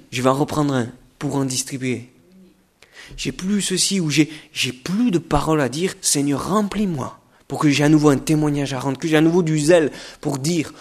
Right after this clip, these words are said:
autour de moi combien Dieu est bon, combien Dieu m'a sauvé, a été miséricordieux envers moi. » Est-ce qu'on a ce souci ? Ézéchiel va recevoir une parole particulière.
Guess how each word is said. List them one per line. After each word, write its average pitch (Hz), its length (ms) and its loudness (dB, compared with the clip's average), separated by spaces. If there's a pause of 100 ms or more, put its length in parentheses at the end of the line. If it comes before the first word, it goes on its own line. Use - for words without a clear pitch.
(120)
autour - 280 -4
de 143 40 4
moi 139 200 4
combien 127 280 2
Dieu 127 220 0
est 120 60 2
bon, 113 240 -6 (280)
combien 123 260 -2
Dieu 127 180 -4
m'a 117 160 -6
sauvé, 110 440 -8 (360)
a - 20 -12
été 113 160 -12
miséricordieux 120 760 -2
envers 110 200 -10
moi. » 107 240 -14 (640)
Est-ce - 140 -10
qu'on 123 160 -6
a 120 80 -4
ce 127 160 -4
souci ? - 380 -10 (2250)
Ézéchiel 160 600 0 (720)
va 135 120 -4
recevoir 135 420 -4
une 127 140 -4
parole 135 320 -4
particulière. 117 640 -10